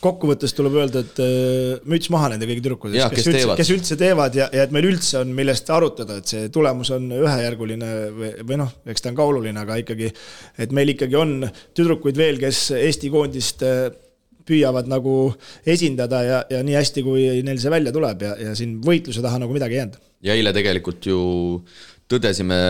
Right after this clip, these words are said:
Speaker 2: seda mõlemad, et Tartus oli päris meeldivalt palju rahvast tegelikult saalis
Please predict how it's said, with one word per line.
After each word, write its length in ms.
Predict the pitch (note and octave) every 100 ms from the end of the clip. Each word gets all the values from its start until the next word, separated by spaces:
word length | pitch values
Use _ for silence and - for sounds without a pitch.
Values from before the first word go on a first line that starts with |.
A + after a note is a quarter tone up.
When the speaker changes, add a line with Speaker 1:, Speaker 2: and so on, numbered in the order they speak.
| F2+
Speaker 2:
seda 200 | F2 G2
mõlemad, 400 | G#2+ B2+ D#2 D#2 D2+
et 240 | - F2 E2+
Tartus 320 | F#2+ - F2
oli 80 | E2+
päris 360 | F#2 D#2+ - -
meeldivalt 360 | F#2 D#2+ D2 C#2+
palju 300 | F2+ E2 D2 D2+
rahvast 280 | E2+ C#2 -
tegelikult 340 | B1+ - -
saalis 300 | - - -